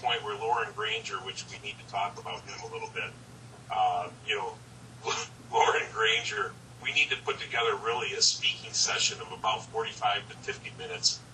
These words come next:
with about twenty-five minutes of question and answers, because that's where the learning's going on. Uh, many times that will, you know, our session will get over,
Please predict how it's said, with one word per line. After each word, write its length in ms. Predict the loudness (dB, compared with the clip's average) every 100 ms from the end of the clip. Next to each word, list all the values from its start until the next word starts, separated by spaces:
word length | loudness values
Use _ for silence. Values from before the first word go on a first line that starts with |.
| -8 -4
with 100 | 2
about 380 | 4 4 2
twenty-five 680 | -4 2 4 4 4 2 2
minutes 260 | -2 0 0
of 120 | 0
question 400 | 0 2 4 2
and 100 | 0
answers, 480 | 2 2 0 -2 -8 -10 -4
because 340 | -2 0 -2 -6 -16 -4 4
that's 340 | 6 6 4
where 120 | 2
the 140 | -2 -2 2
learning's 440 | 4 2 0 -4
going 260 | -6 -8 -10 -8
on. 200 | -8 -8 -12 -14 -12 -8 0
Uh, 260 | 4 4 4
many 220 | 4 4 4
times 460 | 2 2 2 0 -2
that 180 | -2 -6
will, 220 | -6 -6 -8 -14 -16 -14 -6
you 60 |
know, 80 | 0
our 240 | 4 4 8
session 500 | 8 8 6 4 -2
will 160 | -6 -4
get 120 | -2
over, 480 | 0 0 0 -4